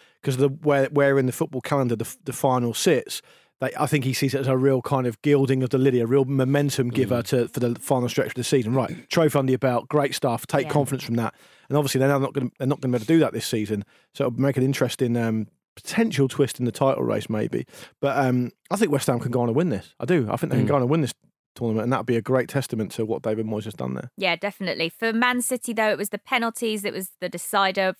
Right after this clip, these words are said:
Speaker 3: Foden stepping up first and missing. Bless him. I, I, I hate seeing, I hate seeing players miss
Speaker 2: <laughs>
Speaker 3: penalties. I always feel really bad for them. I prefer, I do prefer it when they just go completely wild and they miss it, just, and it's just a complete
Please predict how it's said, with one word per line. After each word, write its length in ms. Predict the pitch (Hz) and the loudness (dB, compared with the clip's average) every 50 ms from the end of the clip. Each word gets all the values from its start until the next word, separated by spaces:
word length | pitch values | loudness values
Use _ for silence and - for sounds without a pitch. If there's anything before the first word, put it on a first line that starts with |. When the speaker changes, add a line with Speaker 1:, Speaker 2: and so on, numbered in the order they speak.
| _ _ - | _ _ -2
Speaker 3:
Foden 360 | 240 233 226 226 226 214 220 | 0 0 0 0 -2 -2 -4
stepping 340 | - - 240 214 - 233 220 | -4 -6 -8 -8 -6 -4 -4
up 140 | 208 - - - _ | -4 -6 -6 -8 _
first 440 | - 226 220 220 226 214 - - - | -2 0 0 0 0 -2 -4 -8 -8
and 160 | 208 208 214 220 | -6 -4 -4 -4
missing. 520 | 233 226 - - 233 226 226 226 233 220 - _ _ _ _ _ _ _ _ | -4 -4 -4 -2 -2 0 0 0 -2 -4 -8 _ _ _ _ _ _ _ _
Bless 220 | 233 226 202 - 247 | -12 -10 -6 -4 -4
him. 100 | 214 202 | -2 0
I, 220 | 196 208 - 240 - - | 0 0 0 -2 -2 -6
I, 40 | - | -6
I 20 | 240 | -2
hate 300 | - - 339 349 - - | 0 0 0 0 -2 -6
seeing, 260 | - - 302 294 277 - | -6 -4 -2 -2 0 0
I 60 | - | -2
hate 320 | - 262 339 403 415 392 - | 0 0 2 2 2 0 -2
seeing 360 | - 339 320 302 285 269 254 | 0 0 2 2 0 0 -2
players 380 | - - 302 285 269 233 196 160 | 0 0 2 2 4 2 2 2
miss 80 | 254 262 | 2 2
Speaker 2:
<laughs> 120 | - 180 | 4 4
Speaker 3:
penalties. 460 | - 285 277 269 - - 302 - - | 4 4 2 2 2 2 0 2 2
I 100 | 247 262 | 2 2
always 180 | 294 349 381 359 | 2 0 0 0
feel 140 | - 415 403 | 0 2 2
really 180 | 370 392 339 294 | 2 2 2 2
bad 280 | 233 254 269 294 285 | 4 4 4 2 0
for 220 | - - 233 208 202 | -2 -2 -2 0 0
them. 120 | 294 277 302 | 2 0 0
I 80 | 214 | -2
prefer, 500 | - - 233 - - 302 294 302 302 311 302 - - _ _ _ _ _ _ - | -2 -6 -10 0 2 4 4 6 4 2 0 -4 -12 _ _ _ _ _ _ -6
I 60 | 233 | -6
do 300 | 220 - 302 302 302 311 | -4 -2 0 0 0 -2
prefer 480 | - 285 277 - - 269 247 226 214 202 | -2 -6 -8 -2 0 2 2 4 4 4
it 180 | 202 202 - - _ _ | 4 2 2 -2 _ _
when 440 | 202 202 190 185 185 185 185 185 - _ _ _ _ _ _ _ _ _ _ - | 0 2 2 2 0 -4 -8 -10 -12 _ _ _ _ _ _ _ _ _ _ -4
they 140 | 202 202 | -4 -4
just 280 | 190 - 214 196 - - | -2 -4 -4 -6 -4 -2
go 160 | 214 190 190 | -2 -2 -2
completely 580 | - - 190 - - - 226 220 220 - 202 202 | -4 -8 -10 -12 -10 -6 -6 -6 -4 -6 -6 -4
wild 360 | 185 190 185 175 160 165 - | -2 0 2 2 0 -2 -4
and 80 | 175 170 | -6 -6
they 100 | 165 170 | -6 -6
miss 220 | 170 175 - - | -6 -8 -8 -6
it, 180 | 180 160 - - _ _ | -4 -4 -4 -6 _ _
just, 180 | 185 170 - - | -12 -12 -6 -6
and 140 | 165 185 | -6 -6
it's 100 | - 180 | -6 -8
just 160 | - 185 - 190 | -10 -8 -8 -8
a 60 | 170 | -8
complete 440 | - 180 - - 196 180 147 - | -8 -12 -12 -8 -8 -8 -8 -10